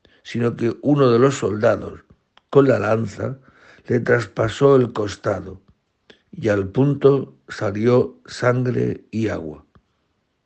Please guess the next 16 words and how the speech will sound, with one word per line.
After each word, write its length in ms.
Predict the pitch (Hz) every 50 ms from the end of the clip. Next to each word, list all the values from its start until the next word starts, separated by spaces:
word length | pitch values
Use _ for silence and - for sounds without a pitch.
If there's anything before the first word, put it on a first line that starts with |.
| _ _ _ _ _ - - - - _ _
Palabra 720 | - - 101 101 110 123 127 127 127 127 127 - - - - -
del 300 | 117 110 117 117 110 107
Señor. 320 | 104 - 95 92 82 73 - - _ _ _ _ _ _ _ _ _ _ _ _ _ _ _ _ _ _ _ _ _ _ _ _ _ _ _ _ _ _ _ _ _ _ _ _ _ _ _ _ - - - - - - -
Bien, 260 | - 127 131 120 101
pues 300 | - - 95 104 98 98
en 160 | 107 101 113
este 840 | 127 127 120 - - - 131 131 131 127 123 123 117 110 107 107 - _ _ _ _ _ _ _ _ _ _ _ _ _ _ _
lunes 1080 | - 110 120 123 123 127 135 143 139 123 107 104 113 143 165 160 - - - - - -
el 200 | - - 95 95
Papa 400 | - - 123 123 120 104 123 123 117
Francisco, 920 | - 113 113 113 117 113 107 135 131 123 - - - - 131 156 180 - - _ _ _ _ _ _ _ _ _ _ _ _ _ _ _ _ _ _ _ _ _ _ _
pues, 220 | - 127 117 - - -
ha 220 | - 131 143 139 120
querido 640 | 120 131 127 123 139 135 117 95 101 117 123 - - -
y 180 | 104 101 95
quiere 580 | 95 104 107 120 131 127 110 98 107 127 151 175